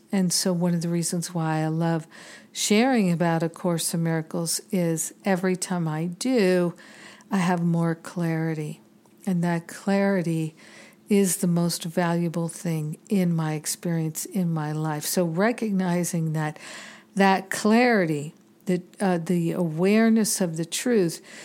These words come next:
is the most valuable thing in my life, I, uh, I'm interested in sharing from that perspective. I'm interested in having more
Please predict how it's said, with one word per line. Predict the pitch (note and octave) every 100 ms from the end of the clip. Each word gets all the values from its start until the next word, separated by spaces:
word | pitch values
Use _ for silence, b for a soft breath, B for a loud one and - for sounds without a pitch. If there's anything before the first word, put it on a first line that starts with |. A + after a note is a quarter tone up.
| B B
is | G3+ F#3 -
the | -
most | F3 F3 F#3 F#3+ F3+ - -
valuable | G#3 F#3 F#3 G3+ G#3 F3 F3+
thing | F3 G3+ F#3 F#3 -
in | F#3 E3+
my | D#3+ D#3
life, | D#3+ F3+ G#3 F#3 D#3 - - - _ B B B B B - _
I, | F#3 F3+ F3+ F3+ F3+ F3 E3 - b b b b b - _ _ _
uh, | G#3 F#3+ F3
I'm | G3 F#3+ -
interested | A3 G3+ G#3 - G3
in | F3+
sharing | E3 - F#3+ F3+ F3
from | - F3 E3+
that | F3 F3+ F3 -
perspective. | - F3 - F3+ E3 - D#3+ D#3+
I'm | E3+ E3+ E3+
interested | - F#3+ F#3+ - F#3
in | E3+
having | D#3+ F3 E3+ E3+ E3 F3
more | G3+ F#3 F#3 F3+